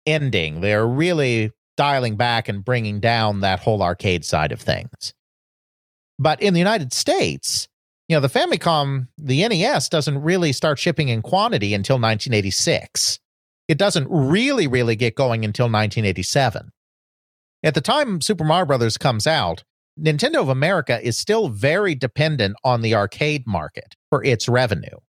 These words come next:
Now, at this point, Nintendo's not very interested in doing much in the way of new arcade hardware anymore, so they've just basically started converting Famicom games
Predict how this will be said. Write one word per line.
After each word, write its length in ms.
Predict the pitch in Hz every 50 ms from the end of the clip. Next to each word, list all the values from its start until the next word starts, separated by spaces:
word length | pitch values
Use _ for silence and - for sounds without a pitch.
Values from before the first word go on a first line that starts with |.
| _ _ _ _ _ _ _ _ _ _ -
Now, 180 | 165 160 151
at 80 | 156 -
this 180 | - 262 - -
point, 440 | - - 202 185 160 151 139 - - _ _ _ _ 160
Nintendo's 480 | 160 160 143 190 190 180 160 147 123 -
not 220 | 160 143 135 120
very 260 | - 143 135 131 131
interested 340 | 131 123 - - - 139 117
in 120 | 113 107
doing 480 | 98 139 151 147 127 110 107 107 113 -
much 300 | - 131 123 117 107 -
in 80 | 127 117
the 40 | 110
way 140 | 110 107 104
of 60 | 98
new 140 | 107 104 101
arcade 340 | 101 98 - 175 196 214
hardware 320 | 190 165 143 117 110 110 101
anymore, 320 | 98 101 98 98 98 101
so 160 | 98 - 143
they've 320 | 131 139 143 143 117 - _
just 260 | - 143 117 - - _ _ -
basically 420 | 123 120 131 - 139 120 120 113
started 460 | 104 - - 120 110 101 104 95 95 -
converting 380 | - 117 107 123 120 110 98 92
Famicom 720 | - - 151 160 165 156 120 101 - 104 92 85 82 87
games 580 | 90 87 78 69 65 64 67 82 - - -